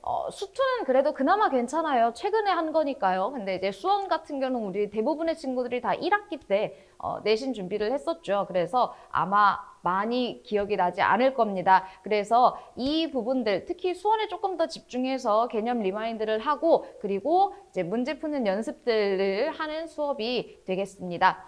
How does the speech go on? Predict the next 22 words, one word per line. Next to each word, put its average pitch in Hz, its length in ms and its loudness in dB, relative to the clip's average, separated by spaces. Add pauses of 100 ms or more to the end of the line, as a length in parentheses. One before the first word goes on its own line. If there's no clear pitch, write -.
그래서 233 420 4
제가 330 240 4
준비한 277 500 -2
건 226 340 6
미적분 294 440 -2
개념 247 340 0
실력 254 480 2
특강과 254 680 4
확통 339 400 -4
개념 214 320 -6
실력 214 320 -6
특강, 311 460 2
그리고 269 500 -2 (100)
수원 330 320 -6
수투 - 260 -6
리마인드 208 760 -2 (180)
정규 196 440 0
수업, 233 320 0
이렇게 185 360 -4
세 285 200 -8
가지가 262 640 2
있습니다. 190 800 -2